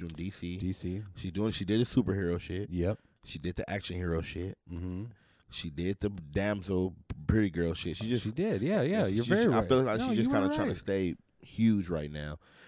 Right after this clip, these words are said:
Speaker 1: because you gotta think
Speaker 2: Mm.
Speaker 1: about it. That's what happens with a lot of women act-, women actresses too. You know, like,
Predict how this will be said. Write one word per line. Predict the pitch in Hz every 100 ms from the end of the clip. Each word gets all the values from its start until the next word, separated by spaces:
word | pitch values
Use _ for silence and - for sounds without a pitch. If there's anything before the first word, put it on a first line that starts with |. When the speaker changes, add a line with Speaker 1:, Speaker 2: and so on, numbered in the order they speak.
| -
Speaker 1:
because | 147 147 143
you |
gotta | 147 117
think | 131 104
Speaker 2:
Mm. |
Speaker 1:
about | 92 85
it. | 78
That's | 110 127
what | 113
happens | 90
with | 95
a | 80
lot | 80
of | 73
women | 76 71
act-, | 71 - -
women | 80 78
actresses | 69 - - -
too. | - 95
You | 78
know, | 80
like, | 76 71 67